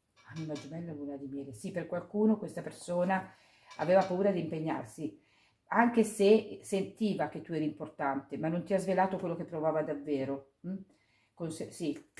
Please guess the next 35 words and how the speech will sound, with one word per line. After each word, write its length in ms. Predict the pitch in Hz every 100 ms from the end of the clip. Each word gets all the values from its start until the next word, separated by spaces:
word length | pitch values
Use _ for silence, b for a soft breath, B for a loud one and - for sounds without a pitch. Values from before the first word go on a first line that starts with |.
| B - -
non 180 | 180
ti 80 | 180
ha 60 | 185
detto 240 | 180 180
quello 160 | 175 160
che 100 | 165
provava 340 | 156 151 147
davvero, 680 | 143 135 135 135 151 - _ _ _ _ _
ti 80 | 170
ha 60 |
detto 200 | 170 175
addirittura 680 | 165 147 165 151 - 180 180
che 120 | 175
non 180 | 156 151
ti 80 | 156
amava 280 | 151 175 175
o 60 |
te 120 | 170
l'ha 80 | 143
fatto 220 | 151 -
intendere, 560 | 143 - 143 135 135 139 160
eh? 260 | 175 - _ _ _ _ _ _ -
Per 160 | 180
qualcuno 380 | 196 196 233 240
pensava 360 | 170 - 151 151
troppo 560 | 160 - 143 143 -
ai 200 | - 151
soldi 300 | 151 185 185
o 40 | 170
al 60 |
lavoro, 460 | 156 143 143 131 135
siccome 320 | - - 170
è 20 |
uscita 380 | 156 156 151 156
così, 440 | 160 160 196 196